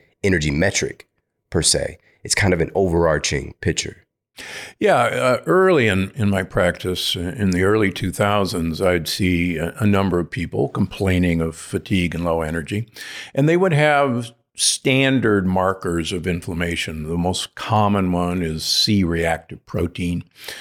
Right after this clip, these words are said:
Speaker 2: Uh, it's capital C, capital R, capital P. Uh, I call it crap because,
Speaker 1: <laughs>
Speaker 2: because it actually makes you feel like crap.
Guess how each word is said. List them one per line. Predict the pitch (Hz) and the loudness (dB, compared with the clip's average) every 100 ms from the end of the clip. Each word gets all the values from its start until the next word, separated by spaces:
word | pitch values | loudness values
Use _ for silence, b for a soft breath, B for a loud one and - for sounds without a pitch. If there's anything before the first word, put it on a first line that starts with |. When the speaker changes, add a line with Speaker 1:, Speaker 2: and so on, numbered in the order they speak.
| B - | B -6
Speaker 2:
Uh, | 82 87 90 | -4 -4 -6
it's | - 92 - - _ | -6 -6 -6 -12 _
capital | - 95 - | -2 -2 -2
C, | 90 - 110 98 | -4 0 2 2
capital | 101 95 85 | 0 -2 0
R, | 87 90 | 0 0
capital | 87 113 - - | 0 -4 -6 -10
P. | - - 139 127 123 - B B B | -6 0 4 4 2 -4 B B B
Uh, | 85 87 87 - | -4 0 0 2
I | 101 | 0
call | 104 104 87 | 0 0 0
it | - | -2
crap | - - 90 92 110 - - _ 90 | -12 -4 0 0 0 -4 -16 _ -6
because, | 90 95 107 - 95 | -2 0 4 4 4
Speaker 1:
<laughs> | 131 107 98 95 90 78 76 | 2 2 2 2 2 0 -2
Speaker 2:
because | 120 113 127 135 | -2 2 2 2
it | - | 0
actually | 123 139 - - 151 | 0 -2 -2 -2 0
makes | 135 98 87 - | 2 0 -2 -4
you | 110 120 | -4 -4
feel | - 87 73 90 | -4 -6 -6 -4
like | 90 69 101 _ _ | -4 -6 -10 _ _
crap. | - 156 165 151 - | -6 -2 0 0 -2